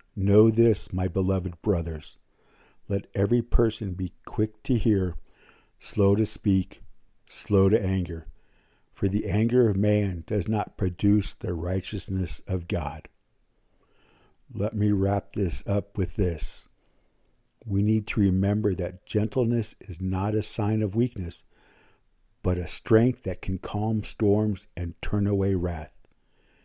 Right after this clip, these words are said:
It is a fruit of the Spirit, a character trait of our Lord Jesus, and a quality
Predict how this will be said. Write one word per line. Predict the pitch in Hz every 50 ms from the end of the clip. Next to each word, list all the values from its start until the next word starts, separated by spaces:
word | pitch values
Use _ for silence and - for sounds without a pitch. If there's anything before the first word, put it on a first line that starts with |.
| _ _ _ _ _ _ _ _ _ -
It | 107
is | 101 90 92
a | 92 85
fruit | - - - - 107 104 113 - - - -
of | 98 101
the | 117 104
Spirit, | - - - - - 104 101 101 104 98 - - _ _ _ - 90
a | 90 90 - _ -
character | - - 123 120 123 120 - - 117
trait | 107 - - - 104 107 113 117 - -
of | 95 87 92
our | 90 90
Lord | 87 95 98 104 101 95 82
Jesus, | - 107 98 87 82 85 80 - - - - _ _ _ - - - - - - -
and | 92 90 90
a | 85
quality | - - - - - 104 98 98 101 107 110 107 - 113 107 104 92